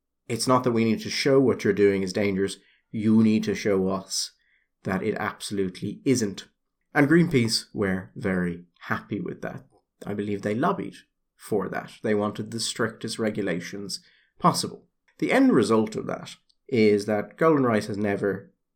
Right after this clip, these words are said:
really taken off. The only people really saying, by the way, that golden rice doesn't work are Greenpeace and some of the other environmental groups. The research on it indicates that, yes, it does work, and it would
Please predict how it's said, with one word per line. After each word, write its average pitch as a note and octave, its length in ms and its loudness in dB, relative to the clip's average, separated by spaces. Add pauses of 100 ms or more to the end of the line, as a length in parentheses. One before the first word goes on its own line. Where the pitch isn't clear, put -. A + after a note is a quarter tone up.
(260)
really G#2+ 280 4
taken G2+ 360 -2
off. G#2 260 -10 (320)
The - 160 -2
only D#4+ 220 4
people A3+ 340 4
really B2+ 720 2
saying, D3 460 0
by F3 140 2
the F3 80 0
way, F3 200 0
that - 180 -6
golden A#2 280 0
rice A2 240 -2
doesn't G#2 280 0
work B2 400 -4 (500)
are G#2+ 280 2
Greenpeace F#2 640 -2
and A2 140 -8
some G2+ 120 -6
of G2 60 -2
the G2 120 2
other G2 180 0
environmental G2 580 -4
groups. G2 380 -6 (560)
The A#2+ 140 0
research B2 400 6
on G2 160 2
it - 120 -4
indicates G2+ 480 -4
that, - 100 -8
yes, - 260 -8
it - 60 -18
does - 220 -4
work, G#2+ 420 -4 (640)
and G2 400 -4 (120)
it A#2+ 220 -2
would G#2 380 -2